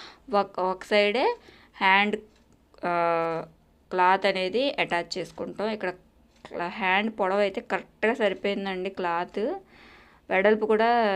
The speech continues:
మనం యువతలకి ఫోల్డ్ చేసాం కాబట్టి కరెక్ట్గా సరిపోయింది. దీని, so, దీని ప్రకారం మార్క్ చేసేసుకొని ఈ, ఈ పైన కూడా దీని ప్రకారం ఈ విధంగా మార్క్ చేసేసుకోవచ్చు. మార్క్ చేసేసుకొని కట్ చేసేసుకోవటమే.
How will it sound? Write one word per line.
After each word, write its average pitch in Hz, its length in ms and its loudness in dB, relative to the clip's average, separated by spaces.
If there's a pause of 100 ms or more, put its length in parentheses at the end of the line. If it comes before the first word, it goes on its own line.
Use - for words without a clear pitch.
(320)
మనం 220 460 -6
యువతలకి 214 380 -4
ఫోల్డ్ 202 360 -4
చేసాం 196 260 -6
కాబట్టి 190 240 -4
కరెక్ట్గా 190 300 -4
సరిపోయింది. 190 500 -4
దీని, 196 160 -6
so, 190 140 -6
దీని 185 300 -6
ప్రకారం 185 480 -4
మార్క్ 180 360 -4
చేసేసుకొని 185 760 -6 (2750)
ఈ, 208 260 0
ఈ 202 100 0
పైన 190 400 2
కూడా 202 340 0
దీని 202 240 -4
ప్రకారం 180 500 -2
ఈ 190 60 -4
విధంగా 175 360 -4
మార్క్ 170 420 -4
చేసేసుకోవచ్చు. 175 1000 -6 (760)
మార్క్ 190 340 0
చేసేసుకొని 190 560 -4
కట్ - 320 -8
చేసేసుకోవటమే. 165 960 -10